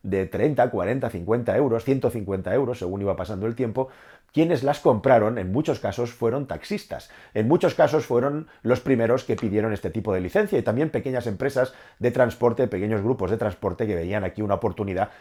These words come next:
de poder ampliar sus negocios. Y de otras empresas de transporte también. Bueno, dejemos ese tema aparta-, aparcado,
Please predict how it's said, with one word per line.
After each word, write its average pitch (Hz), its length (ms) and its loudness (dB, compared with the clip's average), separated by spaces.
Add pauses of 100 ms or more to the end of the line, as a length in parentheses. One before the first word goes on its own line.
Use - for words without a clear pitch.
(180)
de 104 100 0
poder 98 240 0
ampliar 85 400 -2
sus 73 220 -10
negocios. - 500 -16 (140)
Y 143 140 6
de 107 120 2
otras 92 260 -2
empresas 90 380 -6
de 90 80 -6
transporte 87 500 -10
también. - 380 -18
Bueno, 92 260 -6 (100)
dejemos 113 380 -2
ese 104 180 -2
tema 104 220 0
aparta-, 98 380 -4
aparcado, 135 500 2